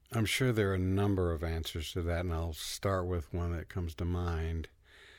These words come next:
Um, I think a truly great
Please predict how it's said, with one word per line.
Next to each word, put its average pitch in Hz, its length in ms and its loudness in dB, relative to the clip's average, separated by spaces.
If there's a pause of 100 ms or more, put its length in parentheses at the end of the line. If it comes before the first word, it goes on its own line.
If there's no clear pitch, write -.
(540)
Um, 110 340 0
I 131 120 2
think 185 220 2
a 110 80 0
truly 123 640 2
great 95 460 0